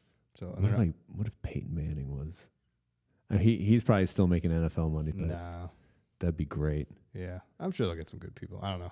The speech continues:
Speaker 1: I don't even know where to even start speculating on that 'cause there's so many options.
Speaker 2: Yeah.
Speaker 1: I don't know. Anything else about the documentary you wanna talk about? Anything else that came up in there?
Speaker 2: I, it was really interesting.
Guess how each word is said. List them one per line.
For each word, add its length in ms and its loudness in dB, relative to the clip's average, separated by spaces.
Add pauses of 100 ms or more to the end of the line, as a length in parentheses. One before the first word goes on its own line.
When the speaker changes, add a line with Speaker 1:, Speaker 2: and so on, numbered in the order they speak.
(100)
Speaker 1:
I 40 -8
don't 80 -2
even 140 -2
know 120 0
where 140 0
to 60 -2
even 160 -6
start 300 -6
speculating 480 -8
on 120 -6
that 240 -6
'cause 140 -8
there's 140 -8
so 140 -8
many 200 -6
options. 500 -8
Speaker 2:
Yeah. 240 -6 (840)
Speaker 1:
I 60 -4
don't 160 6
know. 60 2
Anything 240 4
else 180 4
about 220 4
the 80 -6
documentary 540 2
you 80 2
wanna 140 2
talk 220 2
about? 480 0
Anything 240 -4
else 180 -6
that 100 -8
came 260 -2
up 140 -2
in 100 -2
there? 320 -2 (1500)
Speaker 2:
I, 100 6
it 20 8
was 180 4
really 380 4
interesting. 580 -2